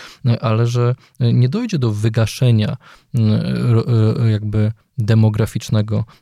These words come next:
ludzkości. Dojdzie do wygaszenia świata zachodniego,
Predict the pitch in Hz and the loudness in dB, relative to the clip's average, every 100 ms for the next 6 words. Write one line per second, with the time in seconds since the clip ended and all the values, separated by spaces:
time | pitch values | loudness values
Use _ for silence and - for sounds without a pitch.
0 | - 110 110 - 113 - 117 110 113 123 | -4 -4 -4 -6 -8 -6 -4 -2 -2 -2
1 | 123 135 131 127 117 110 110 120 - _ | -2 -2 -2 -2 0 2 2 0 -4 _
2 | _ - - 113 - 113 120 123 131 165 | _ -10 -4 -2 0 -2 -2 -2 -2 -2
3 | 175 247 170 117 - | -2 -2 -2 -2 -6